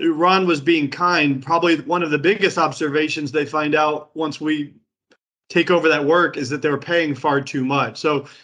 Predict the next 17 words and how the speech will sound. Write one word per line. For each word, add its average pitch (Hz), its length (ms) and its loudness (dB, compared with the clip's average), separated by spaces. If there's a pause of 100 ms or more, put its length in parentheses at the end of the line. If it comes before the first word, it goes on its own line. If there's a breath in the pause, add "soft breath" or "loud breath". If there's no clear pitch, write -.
(140 loud breath)
in 160 100 0
addition 180 480 2
to 165 140 -6
the, 151 320 -2
all 180 300 -2
of 147 100 -6
the 147 80 -6
quality 165 580 -2
issues 139 580 -4 (520)
that 139 180 0
Ron 175 320 2
went 139 220 -2
through, 147 520 0 (840 soft breath)
most 185 320 2
clients 156 400 -2
end 151 180 0
up 147 280 -4